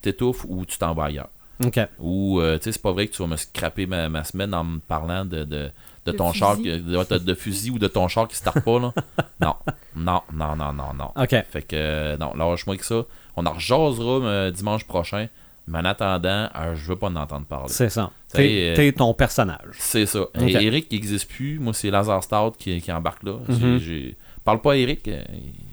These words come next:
Speaker 1: c'est, pendant une semaine, là, j'entends pas mon nom une semaine.
Speaker 2: OK.
Speaker 1: Fait que ça, ça fait du bien.
Speaker 2: OK.
Speaker 1: Ben, c'est, en tout cas, ça fait du bien. C'est, c'est, c'est, tu décroches.
Speaker 2: Rachel a fait du camping pendant six ans.
Speaker 1: Ouais.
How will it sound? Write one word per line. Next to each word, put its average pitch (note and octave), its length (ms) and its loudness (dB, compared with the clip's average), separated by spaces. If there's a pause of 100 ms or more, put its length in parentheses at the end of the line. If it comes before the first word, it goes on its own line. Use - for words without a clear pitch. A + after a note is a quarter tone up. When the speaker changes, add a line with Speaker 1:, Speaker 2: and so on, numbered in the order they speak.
(460)
Speaker 1:
c'est, - 100 -8
pendant A2+ 240 4
une C3 80 2
semaine, C3 400 2
là, C3+ 100 0
j'entends G2 300 0
pas G#2+ 120 2
mon F#2+ 200 2
nom F#2 180 0 (140)
une F2+ 80 -2
semaine. C2 280 -8 (340)
Speaker 2:
OK. E3 180 4 (300)
Speaker 1:
Fait - 260 -6
que D2 280 -4
ça, G#2 100 -8
ça F2+ 140 -4
fait E2+ 120 -6
du D#2 140 -10
bien. D2+ 140 -10 (300)
Speaker 2:
OK. C3+ 200 4 (220)
Speaker 1:
Ben, G2 240 4
c'est, - 140 -12 (240)
en E2 100 -2
tout - 100 -8
cas, F2 80 0
ça E2+ 120 -2
fait F#2 120 0
du E2+ 80 -8
bien. E2 120 2
C'est, F2+ 160 -4
c'est, G2 320 -2
c'est, - 200 -10 (120)
tu A2+ 80 -12
décroches. D3+ 520 0 (260)
Speaker 2:
Rachel E3+ 480 2
a C#3 60 8
fait D#3+ 140 4
du A2 100 -2
camping D3+ 420 6
pendant A2+ 300 4
six G2+ 260 0
ans. B2 160 0 (180)
Speaker 1:
Ouais. F#2+ 220 2